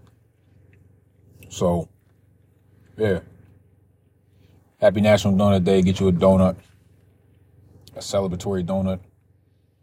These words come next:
And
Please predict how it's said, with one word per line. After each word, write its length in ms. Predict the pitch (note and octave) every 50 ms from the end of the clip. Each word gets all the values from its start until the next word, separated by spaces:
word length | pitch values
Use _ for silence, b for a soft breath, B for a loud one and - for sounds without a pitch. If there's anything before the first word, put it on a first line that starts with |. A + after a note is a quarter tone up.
| _ _ _ _ _ _ _ _ _ _ _ _ _ _ _ _ _ _ _ _ _ _ _ _ _ _ _ _ _ _ _ _ _ _ _ _ _ _ _ _ _ _ _ _ _ _ _ _ _ _ _ _ _ _ _ _ _ _ _ _ _ _ _ _ _ _ _ -
And 400 | G2 F#2+ F#2+ F#2+ F#2 F2+ F2